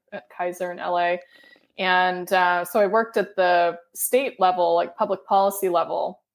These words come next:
on, uh, gestational diabetes. And so a lot of my, like, intro into the work was, uh, uh,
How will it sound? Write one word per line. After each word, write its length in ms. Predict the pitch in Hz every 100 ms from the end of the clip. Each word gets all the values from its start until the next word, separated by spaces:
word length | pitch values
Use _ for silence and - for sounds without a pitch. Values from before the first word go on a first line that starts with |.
| _ -
on, 380 | 214 196 185 185
uh, 200 | 170 175
gestational 580 | 196 190 208 - 190 190
diabetes. 580 | 185 180 190 190 190
And 100 | 196
so 140 | 196 202
a 40 |
lot 200 | 196 220
of 140 | 247 240
my, 220 | 185 180
like, 260 | 175 180 -
intro 400 | 240 240 214 190
into 180 | 190
the 100 | 185
work 280 | 180 185 180
was, 240 | 196 185 -
uh, 80 | 196 -
uh, 140 | -